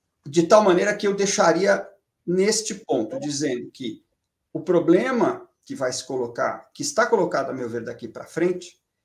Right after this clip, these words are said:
é o que que farão esses eleitores de dois a cinco salários mínimos, que são decisivos, não é? Porque é uma parte,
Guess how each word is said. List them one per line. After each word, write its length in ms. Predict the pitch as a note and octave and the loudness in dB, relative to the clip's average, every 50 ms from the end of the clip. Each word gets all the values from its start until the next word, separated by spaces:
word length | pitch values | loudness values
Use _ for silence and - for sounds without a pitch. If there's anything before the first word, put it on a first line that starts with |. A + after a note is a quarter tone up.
| _ _ _ _ | _ _ _ _
é 320 | - F#3 E3 D3 - - - | 2 4 4 6 4 2 -2
o 140 | - G#3+ F#3+ | -6 -8 -8
que 180 | - - C4+ C4+ | -8 -8 -12 -12
que 80 | - | -10
farão 480 | - - - A#3 G3+ F#3+ A3+ C4 B3+ G#3+ | -6 -2 2 2 2 2 2 0 0 0
esses 240 | F#3 E3+ E3+ D#3 D3 | -2 -2 -4 -4 -4
eleitores 460 | D3 C3+ C3 B2+ A2+ - C3+ B2+ A#2+ | -4 -4 -6 -8 -8 -8 -10 -10 -10
de 100 | A#2 A#2 | -10 -10
dois 260 | A2+ B2 B2 A2+ A2 | -6 -4 -4 -4 -4
a 40 | A#2+ | -8
cinco 260 | A#2 - C3+ - - | -8 -8 -8 -10 -10
salários 360 | - - B2+ A#2+ A#2 A2+ A2+ | -8 -6 -2 -2 -2 -2 -2
mínimos, 280 | B2+ D3+ F3+ G#3 G#3+ G#3+ | -2 -2 -2 -2 -4 -6
que 100 | - A3 | -6 -4
são 200 | - - B3 B3 | 0 0 0 0
decisivos, 680 | A#3+ C#4 C#4 - F#4 E4+ F3 F3+ F#3+ - - - - - | 0 -2 -2 0 0 0 0 0 -2 -2 -4 -8 -12 -10
não 100 | - - | -8 -8
é? 60 | - | -8
Porque 240 | - - - - D#3 | -10 -12 -8 -4 -4
é 40 | |
uma 180 | D#3 F3 F3 - | -2 -2 -4 -2
parte, 540 | - - D3 E3+ E3+ - - - - - | -2 0 2 2 0 -2 -8 -12 -12 -12